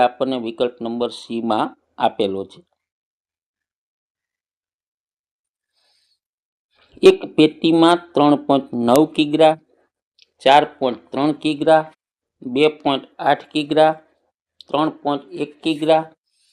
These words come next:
અને ત્રણ પોઇન્ટ છ કિગ્રા વજનના તરબૂચ છે. હવે તરબૂચના વજનને નજીકના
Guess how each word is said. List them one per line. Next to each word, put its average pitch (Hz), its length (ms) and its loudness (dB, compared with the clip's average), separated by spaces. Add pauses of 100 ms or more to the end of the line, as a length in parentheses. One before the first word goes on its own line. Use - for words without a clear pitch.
(300)
અને 185 220 2 (140)
ત્રણ 170 280 4
પોઇન્ટ 175 300 0
છ - 40 -20 (260)
કિગ્રા 147 400 0
વજનના 131 580 -4
તરબૂચ 123 400 -4 (180)
છે. 170 180 6 (920)
હવે 147 140 0 (140)
તરબૂચના 151 680 -4
વજનને 135 380 -4
નજીકના 135 680 -4